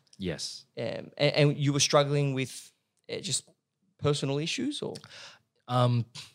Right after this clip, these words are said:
Speaker 1: you know, I, I caught to Australia. When I was in Singapore, I didn't do well in my education.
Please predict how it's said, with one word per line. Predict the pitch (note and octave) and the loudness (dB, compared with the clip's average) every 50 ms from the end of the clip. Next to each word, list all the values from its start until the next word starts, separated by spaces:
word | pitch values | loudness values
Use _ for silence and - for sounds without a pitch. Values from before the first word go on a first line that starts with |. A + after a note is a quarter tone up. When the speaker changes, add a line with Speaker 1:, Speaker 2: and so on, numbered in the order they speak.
| _ _ _ _ _ _ _ _ - | _ _ _ _ _ _ _ _ 0
Speaker 1:
you | D3 C#3+ | 2 4
know, | C#3+ C#3 C3+ - - - | 6 6 4 4 2 0
I, | - B2 | -2 -2
I | - - A#2 | 0 -2 -6
caught | - - - B2+ A#2 - | 0 4 4 4 4 4
to | C3+ | 2
Australia. | A2+ - - A2 G2 G2 G2 - - _ _ _ _ - | 2 2 2 2 2 2 2 0 -4 _ _ _ _ -6
When | A#2 A2+ | -2 2
I | A2+ A#2+ | 4 4
was | C3 D3 | 4 4
in | C#3 | 4
Singapore, | - - G#2+ G2+ F#2+ - - F#2 F2 E2 D#2+ - - _ _ - | 4 2 2 0 0 -2 -2 0 0 0 -2 -2 -6 _ _ -4
I | A2+ A2+ | 0 2
didn't | G#2+ A2 G#2+ | 2 2 2
do | G2+ G#2 F#2+ | 2 0 0
well | G2 F2+ F2+ | 0 0 0
in | E2+ E2 | -2 -2
my | E2 D#2+ | -4 -4
education. | D#2+ D2 D2+ - E2 D#2 D2+ - C#2+ C#2 C#2 | -6 -6 -8 -8 -6 -6 -6 -8 -8 -10 -12